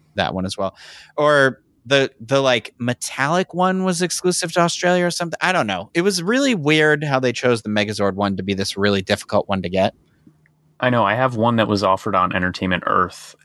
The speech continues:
Speaker 2: after the fact, and it was not the same one that was offered, I don't think.
Speaker 1: No, 'cause they, they made a glow-in-the-dark one, they made a black and gold one, which was the Morphicom one, and they made a metallic one, but then I do believe there is just a regular one, too.
Speaker 2: I think I have a glow-in-the-dark one.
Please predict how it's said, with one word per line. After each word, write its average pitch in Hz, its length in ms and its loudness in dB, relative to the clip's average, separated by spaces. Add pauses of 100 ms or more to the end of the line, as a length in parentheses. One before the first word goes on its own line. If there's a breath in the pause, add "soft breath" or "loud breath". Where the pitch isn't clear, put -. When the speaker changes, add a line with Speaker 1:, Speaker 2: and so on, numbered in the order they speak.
Speaker 2:
after 98 380 -2
the 107 80 -8
fact, - 600 -6
and 101 140 2
it 98 100 0
was 95 320 -2
not 92 320 0
the 107 80 -4
same 95 240 -2
one 90 120 -4
that 92 100 -8
was - 140 -8
offered, - 340 -8
I - 60 -2
don't 120 200 -8
think. - 220 -8
Speaker 1:
No, 151 160 4
'cause 127 160 -2
they, 135 160 4
they 135 220 0
made 143 180 2
a 127 40 0
glow-in-the-dark 151 760 0
one, 135 260 2
they 123 80 -2
made 113 160 0
a 107 40 2
black 120 340 0
and 131 120 -6
gold 110 260 0
one, 110 300 0
which 104 160 -4
was 107 120 -4
the 107 80 -4
Morphicom 104 500 0
one, 101 200 -2
and 101 140 -4
they 104 80 0
made 104 280 0
a 110 100 -2
metallic 127 640 -2
one, 110 160 0
but 104 120 -6
then 107 120 2
I 107 100 0
do 123 220 0
believe 110 300 0
there 110 100 -2
is 107 180 -4
just - 220 -6
a 95 40 -6 (120)
regular 104 460 -2
one, 87 240 -8
too. - 160 -2
Speaker 2:
I 87 40 -2
think 117 140 -2
I - 20 2
have 110 120 2
a 98 40 2
glow-in-the-dark 92 680 0
one. - 280 -14